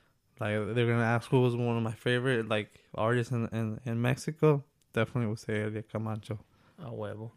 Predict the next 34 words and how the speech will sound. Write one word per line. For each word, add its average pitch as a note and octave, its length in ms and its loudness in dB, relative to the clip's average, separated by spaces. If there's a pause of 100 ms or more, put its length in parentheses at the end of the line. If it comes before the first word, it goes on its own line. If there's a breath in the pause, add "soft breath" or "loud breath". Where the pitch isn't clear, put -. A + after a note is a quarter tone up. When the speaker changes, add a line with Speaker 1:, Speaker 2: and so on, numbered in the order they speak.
(120)
Speaker 1:
Top, G2 280 -4 (360)
top - 280 -2
three, A2 240 0
bro. A2 380 -2 (200)
Top, - 340 -2
top B2+ 260 2
one, G#2 360 -4
bro. G#2 120 -6
I'll A2+ 200 -4
give A2+ 160 -8
him A2+ 140 -10
top A#2+ 280 -12
that. - 240 -10 (680 soft breath)
Definitely. A2+ 520 -6 (100)
Speaker 2:
A D3 280 -18
la D3+ 100 -12
verga. C3 380 -14 (680 soft breath)
Speaker 1:
Sí. G#3+ 440 0 (200)
Speaker 2:
No, C3+ 200 -2
maybe C#3 220 2
top C#3+ 240 -2
five B2 220 2
for A2 100 -10
me, B2+ 180 -4
pero A#2 360 0
yeah, A2 280 -2
güey, A2+ 140 2
it's A#2+ 100 -2
hard C3+ 280 0
because A2+ 280 -2
there's A2+ 140 -6
a B2 60 0
lot A#2 180 2
of G#2 260 -2